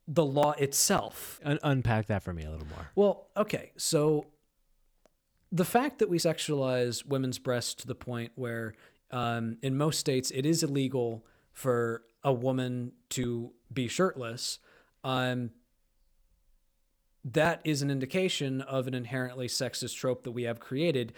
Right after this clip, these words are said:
Speaker 1: based on the fact that we sexualize an aspect of a woman's body that is not sexualized in men's. And that in of itself is its
Speaker 2: Mm-hmm.
Speaker 1: own societal problem. And he seemed to realize that, oh, that does represent an inequality,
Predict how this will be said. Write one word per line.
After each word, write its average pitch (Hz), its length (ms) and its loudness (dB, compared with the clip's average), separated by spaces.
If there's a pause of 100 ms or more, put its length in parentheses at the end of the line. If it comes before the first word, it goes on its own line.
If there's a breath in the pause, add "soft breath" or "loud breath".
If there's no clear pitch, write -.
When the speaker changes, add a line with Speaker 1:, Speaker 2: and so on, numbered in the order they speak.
(300 loud breath)
Speaker 1:
based 139 300 2
on 131 120 2
the 127 60 0
fact 120 400 -2
that 117 220 -6
we 127 100 -6
sexualize 131 680 2
an 123 80 -4
aspect 120 460 -4
of 113 80 -4
a 117 40 -2
woman's 131 340 -2
body 120 280 0
that 113 160 -6
is 113 160 -4
not 127 400 -2 (400 soft breath)
sexualized 117 840 2
in 120 160 -4
men's. 135 520 0 (840)
And 135 200 2
that 165 240 4
in 143 160 2
of 131 100 2
itself 135 400 2
is 123 100 -2
its 87 140 -6
Speaker 2:
Mm-hmm. 127 120 0
Speaker 1:
own 123 60 -2
societal 113 480 0
problem. 156 580 0 (320 loud breath)
And 131 360 0
he 190 160 0
seemed 185 300 4
to - 160 -2
realize 143 640 4
that, 131 200 -2
oh, 220 220 6
that 139 280 2
does 247 240 6
represent 143 520 2
an 143 100 2
inequality, 127 880 4